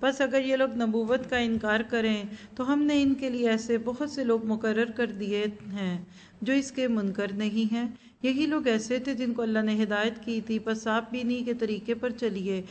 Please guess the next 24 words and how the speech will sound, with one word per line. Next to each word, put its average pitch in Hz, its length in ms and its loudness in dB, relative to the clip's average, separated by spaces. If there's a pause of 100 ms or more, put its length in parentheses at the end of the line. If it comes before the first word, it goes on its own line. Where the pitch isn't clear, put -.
(320)
आप 277 240 2
कह 254 160 4
दीजिए 233 340 2
कि 233 160 0
मैं 226 220 2
तुमसे 262 280 0
इस 262 80 -4
पर 220 180 -2
कोई 214 180 -2
मुआवजा 185 400 -2
तो 214 140 -2
नहीं 226 160 -2
चाहता, 262 400 -6 (600)
ये 262 120 0
तो 262 140 -4
सिर्फ 294 300 -4
तमाम 240 320 2
जहान 233 320 2
वालों 208 340 0
के 254 160 -4
वास्ते 240 460 -2
एक 220 180 -6
नसीहत 190 600 -6
है। 175 180 -4